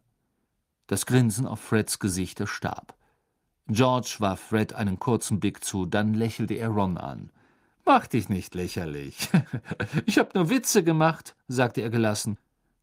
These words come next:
„Klang aber gar nicht danach“, sagte Ron. Fred und George wechselten einen Blick.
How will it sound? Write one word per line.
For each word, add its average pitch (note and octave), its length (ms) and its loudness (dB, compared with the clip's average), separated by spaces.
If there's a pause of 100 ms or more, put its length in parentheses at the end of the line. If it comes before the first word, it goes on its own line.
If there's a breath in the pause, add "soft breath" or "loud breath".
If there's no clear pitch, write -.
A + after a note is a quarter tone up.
„Klang B2+ 260 0
aber A2+ 260 0
gar D3 160 0
nicht F#3+ 200 -2
danach“, G2+ 360 -2
sagte F#2+ 340 -8
Ron. E2 320 -8 (1160)
Fred C3+ 360 2
und A2+ 200 0
George G2 420 2
wechselten - 480 -6
einen F2 260 -6
Blick. - 360 -12